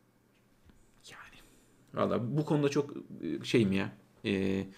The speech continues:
ikircikli bir haldeyim, ikilemdeyim yani. Evet.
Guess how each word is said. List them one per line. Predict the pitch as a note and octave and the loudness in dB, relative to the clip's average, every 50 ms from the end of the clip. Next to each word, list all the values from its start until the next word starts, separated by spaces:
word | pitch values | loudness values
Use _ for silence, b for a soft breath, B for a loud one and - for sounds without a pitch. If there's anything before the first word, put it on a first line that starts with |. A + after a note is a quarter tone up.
| B B B | B B B
ikircikli | C3 B2 - D#3 C3+ B2 B2 B2+ C3 D3+ C#3+ | -2 8 8 8 8 8 4 4 4 4 6
bir | A#2 A2+ | 6 6
haldeyim, | - - G2+ - - A#2 A2 - G#2 G#2+ | 4 4 2 4 6 6 6 6 6 4
ikilemdeyim | A2 - - C3+ A2+ A2 G#2+ G#2+ G#2+ G#2+ G2+ F#2+ | 2 4 4 4 4 4 4 2 2 2 2 2
yani. | F#2 F2 F2 F2+ F2+ F2+ - - - - _ _ _ - - - - - _ B B B B B B B B B B B B B B B B B B B B B B B B B B B B - | 2 0 0 -2 -2 -4 -6 -8 -16 -20 _ _ _ -20 -20 -20 -20 -20 _ B B B B B B B B B B B B B B B B B B B B B B B B B B B B 4
Evet. | D3+ C3+ B2+ B2 B2 - - | 4 6 6 4 2 -4 -6